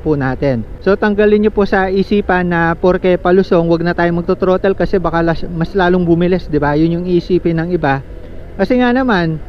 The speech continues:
pababa na, magto-throttle ka pa. Pero kung papansin ninyo, mas mabilis po yung takbo natin na hindi po tayo nagto-throttle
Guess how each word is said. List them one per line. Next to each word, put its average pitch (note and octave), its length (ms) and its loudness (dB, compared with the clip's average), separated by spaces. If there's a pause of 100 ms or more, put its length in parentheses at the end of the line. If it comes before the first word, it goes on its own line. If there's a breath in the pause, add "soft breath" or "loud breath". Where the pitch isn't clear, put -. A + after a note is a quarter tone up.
(140)
pababa F3+ 400 2
na, A3+ 80 0
magto-throttle E3 720 -2
ka F3+ 80 -4
pa. C3+ 320 -2
Pero G3 240 2
kung G3+ 160 -2
papansin F#3+ 480 0
ninyo, C#3+ 320 -2 (400 loud breath)
mas G3+ 160 2
mabilis A3+ 400 0
po F#3 160 4
yung F#3+ 160 2
takbo F3+ 320 0
natin D#3+ 480 0 (240)
na F#3+ 160 0
hindi G#3 240 0
po G3+ 160 0
tayo F#3+ 240 0
nagto-throttle F3+ 800 -2